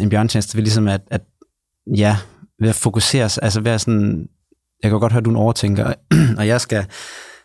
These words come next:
være den første til at indrømme, at jeg har kvælt mange romancer i, i, i overtænkningens inferno, du ved, før at det har nogensinde har noget udviklet sig.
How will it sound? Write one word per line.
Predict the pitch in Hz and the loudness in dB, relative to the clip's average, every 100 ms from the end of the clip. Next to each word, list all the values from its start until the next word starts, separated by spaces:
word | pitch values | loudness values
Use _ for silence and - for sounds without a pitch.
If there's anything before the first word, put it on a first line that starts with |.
| - | -2
være | 107 104 | 0 2
den | |
første | - 131 - | 2 0 0
til | - | -2
at | 107 | 0
indrømme, | 104 101 98 101 | 0 0 0 0
at | 95 | 0
jeg | 107 | 0
har | 104 | 0
kvælt | 104 127 107 92 - - | -2 -2 -2 -4 -12 -4
mange | 104 107 117 117 | 0 2 2 0
romancer | 107 101 101 104 - 104 104 | 0 2 2 0 0 0 0
i, | 87 90 87 | -2 -2 -2
i, | 92 90 90 120 | -2 -2 -4 -4
i | 95 92 95 | -2 -2 0
overtænkningens | 101 107 - 98 101 101 98 | 0 0 0 0 0 0 0
inferno, | 104 98 98 104 107 107 | 0 0 0 0 2 0
du | 101 | 0
ved, | 104 104 | 0 0
før | - 104 | 0 0
at | 107 - | 0 -2
det | 104 101 104 | -2 0 -2
har | 104 | 0
nogensinde | 101 113 113 107 | 2 2 2 0
har | |
noget | 104 101 | 2 0
udviklet | 104 107 101 | 0 0 -2
sig. | - 107 | -2 -2